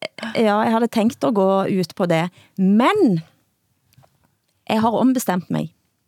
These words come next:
Og da, det gjorde jeg etter å ha lest Lars Kolbeinstveit, som er skribent og ansatt i Minerva, om de som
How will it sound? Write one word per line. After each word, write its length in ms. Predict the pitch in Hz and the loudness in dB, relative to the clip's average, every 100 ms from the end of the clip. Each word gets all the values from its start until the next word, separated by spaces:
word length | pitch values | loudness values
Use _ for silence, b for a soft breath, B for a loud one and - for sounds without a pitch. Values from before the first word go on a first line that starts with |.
| _ _ b b b b b b | _ _ b b b b b b
Og 140 | 214 | 0
da, 140 | 233 285 | 2 2
det 300 | 240 202 285 277 | 0 0 2 2
gjorde 400 | 262 160 156 233 | 2 2 2 0
jeg 120 | 311 | 0
etter 300 | - - - | -2 -6 -4
å 40 | 233 | -2
ha 100 | 240 | 0
lest 360 | 196 190 226 - | 0 0 -4 -6
Lars 400 | 208 190 208 254 | -2 0 0 -4
Kolbeinstveit, 1160 | - - 254 180 156 277 359 - - 151 151 156 - | -10 -4 -2 0 0 -2 -2 -6 -6 -4 -4 -8 -12
som 180 | 196 180 | -6 -4
er 80 | 175 | -4
skribent 540 | - 190 180 202 - | -4 -2 -2 -6 -8
og 140 | 170 175 | -6 -4
ansatt 320 | 165 160 180 185 | -4 -6 -6 -2
i 40 | |
Minerva, 840 | 180 180 185 185 247 320 240 160 156 B B B B | 0 0 0 0 -2 -2 -2 -2 -6 B B B B
om 160 | - 214 180 | -2 0 0
de 340 | 190 208 254 | -2 0 -2
som 320 | - - 226 | -4 -4 -4